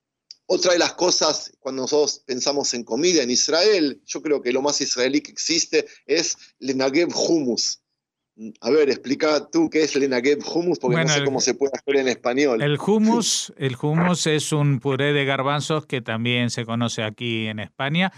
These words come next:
Speaker 2: aunque tengo que decir que en general el que hacen los árabes es más líquido. El israelí es bastante más espeso y, por supuesto, para comer el hummus, a que a nadie se le ocurra ni usar ni una cuchara ni un tenedor,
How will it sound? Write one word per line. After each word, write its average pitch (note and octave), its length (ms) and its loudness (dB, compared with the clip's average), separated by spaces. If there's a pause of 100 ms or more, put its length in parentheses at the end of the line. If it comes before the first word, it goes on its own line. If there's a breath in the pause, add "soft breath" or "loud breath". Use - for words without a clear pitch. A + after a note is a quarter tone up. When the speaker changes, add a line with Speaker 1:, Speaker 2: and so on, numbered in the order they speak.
(220 loud breath)
Speaker 2:
aunque D3+ 580 -2 (140)
tengo C#3 300 0
que C#3 80 0
decir C3+ 360 0
que C#3+ 100 -2
en B2 100 0
general B2 460 0
el C3 180 0
que A#2+ 160 -2
hacen C3+ 220 -2
los C3 180 -2
árabes C3 460 -2
es A#2+ 100 -2
más B2 180 -2
líquido. A#2+ 480 -4 (320 soft breath)
El A#2 160 -4
israelí C3 640 0
es A#2+ 120 0
bastante C3+ 540 -2
más C#3 340 0
espeso F#3+ 640 -2 (560 loud breath)
y, F3 180 4
por E3 220 -2
supuesto, E3 680 -2 (100)
para C#3+ 320 -2
comer D3 340 2
el D3+ 180 0
hummus, E3+ 500 2
a C3+ 120 -6
que C3 220 2
a C3+ 100 0
nadie D#3 300 2
se D3 160 0
le C#3 80 2
ocurra D3 480 0
ni D3 180 2
usar D3 400 0
ni D3 100 0
una C#3+ 300 0
cuchara C#3+ 480 -2
ni C3+ 120 0
un C3+ 120 -2
tenedor, C3+ 580 0